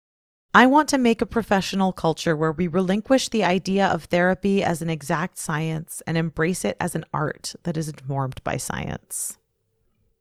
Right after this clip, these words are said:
I want to make a professional culture where we recognize and appreciate each other's unique talents in this work and help each other develop the skills that can turn talent into genius,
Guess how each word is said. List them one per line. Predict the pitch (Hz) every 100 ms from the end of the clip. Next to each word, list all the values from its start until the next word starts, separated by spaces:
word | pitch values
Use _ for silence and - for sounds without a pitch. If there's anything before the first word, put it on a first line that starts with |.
| _
I | 214 247
want | 294 320
to | 302
make | 240 202 180
a |
professional | - 202 170 160 - 170 165
culture | - 139 - 143 139
where | 147
we | 147 170
recognize | 165 180 220 - 220 220 208
and | - 175
appreciate | - - 202 - 190 185 -
each | 175 190
other's | 165 170 143
unique | 156 160 190 -
talents | - 175 170 156 -
in | - 151
this | 151 -
work | 143 135 - - _ _ _ - - - -
and | 196
help | 180 220 -
each | 262 -
other | 208 208
develop | 185 156 156 185 -
the | 202
skills | - - 160 147 139
that | - -
can | 165
turn | - 170 165
talent | - 156 165 175
into | - 165 151
genius, | 147 147 135 127 143 - -